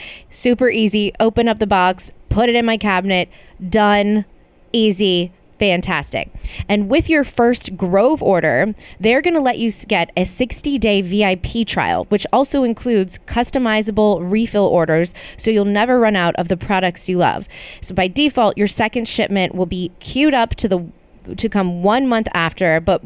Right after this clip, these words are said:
you will be reminded, so you will know that it's coming to your door. Um, if you feel like you wanna go and, and try a healthier lifestyle and use eco-friendly products, healthier products,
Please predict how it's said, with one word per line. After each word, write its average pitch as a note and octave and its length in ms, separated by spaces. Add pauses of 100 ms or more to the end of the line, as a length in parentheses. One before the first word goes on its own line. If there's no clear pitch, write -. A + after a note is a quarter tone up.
(260)
you F#3+ 260
will F3+ 140
be F#3+ 100
reminded, E3+ 640
so D#3 480 (300)
you E3+ 180
will G3 120
know D#3+ 240
that C3 200
it's - 160
coming E3 320
to E3+ 120
your E3 100
door. C3 240 (420)
Um, G3+ 320 (240)
if A#3 160
you D4 280
feel D#4 180
like C#4 160
you B3 140
wanna A#3 200
go G3+ 300
and, F#3 320
and F#3 180
try G3+ 220
a G3 80
healthier F#3 380
lifestyle E3 760
and D#3+ 540 (100)
use A#3+ 280
eco-friendly F3+ 880
products, E3 420
healthier F3 340
products, E3 540